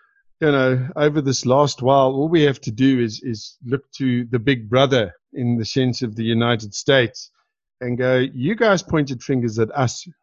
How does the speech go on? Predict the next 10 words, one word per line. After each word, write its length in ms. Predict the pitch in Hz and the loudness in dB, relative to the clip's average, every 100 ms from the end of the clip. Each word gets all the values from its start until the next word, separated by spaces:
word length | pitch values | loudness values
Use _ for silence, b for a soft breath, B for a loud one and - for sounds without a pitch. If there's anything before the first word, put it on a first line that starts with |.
| _ | _
all 180 | 147 135 | 2 4
of 120 | 117 | 4
this 220 | 110 104 | 0 -4
time, 340 | - 110 95 95 | -6 -6 -6 -6
but 120 | 131 - _ _ | -10 -12 _ _
you 160 | 170 269 | -6 -4
haven't 240 | 349 294 | 0 2
done 220 | 294 302 | 4 4
so 180 | 262 247 | 4 6
well, 340 | 170 113 92 | 6 4 0